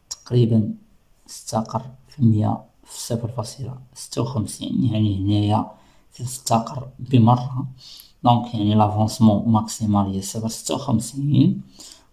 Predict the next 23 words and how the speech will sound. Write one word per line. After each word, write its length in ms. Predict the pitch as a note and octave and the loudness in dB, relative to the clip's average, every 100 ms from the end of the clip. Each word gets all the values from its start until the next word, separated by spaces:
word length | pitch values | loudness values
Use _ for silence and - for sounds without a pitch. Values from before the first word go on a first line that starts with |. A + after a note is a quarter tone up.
| - | -16
On 100 | B2 | -6
veut 380 | B2 G#2+ A#2+ A2 | -4 0 2 2
diviser، 420 | A2 G#2+ G#2 G2 | 2 2 0 0
يعني 420 | G#2+ B2+ A2+ G2+ G#2 | 2 4 4 2 2
غناخدو 520 | G2+ G2+ G2+ - - - _ _ | 2 0 -2 -10 -18 -20 _ _
هاديك 320 | A2+ A2 A2 | -4 -4 -2
لا 80 | G#2+ | -2
فالور 340 | G2+ G2 B2+ | 0 0 0
نقسموها 400 | C3 - - G#2+ | 0 -2 0 0
على 220 | F#2 F#2 | 0 -6
جوج. 380 | F2+ - G3+ - - - - _ | -8 -4 -4 -4 -12 -20 -20 _
علاش؟ 320 | A#2 B2 - | 0 2 0
لأن 280 | - A#2+ A2+ | -2 2 4
عندنا 360 | G#2+ - A2+ G#2 | 4 2 -2 0
هنا 140 | G#2 | -2
إكس 340 | A2 - - - | -4 -6 -8 -12
كتساوي 420 | A#2 - A#2+ A#2 | -12 -6 -2 0
لا 100 | A2 | 0
كونتيتي 540 | A2+ C#3 C#3 C3+ - | 0 -2 -2 -6 -4
دو 80 | A2 | -2
ماتيير، 520 | G#2 G2+ C3 D3 - - _ _ - - _ _ - | -2 -4 -6 -6 -6 -14 _ _ -20 -20 _ _ -20
كتساوي 640 | - A#2+ - A2 G#2+ A2+ | -14 -12 -4 -2 0 2
أن 400 | A#2 A2 A2 A2 | 4 4 2 -2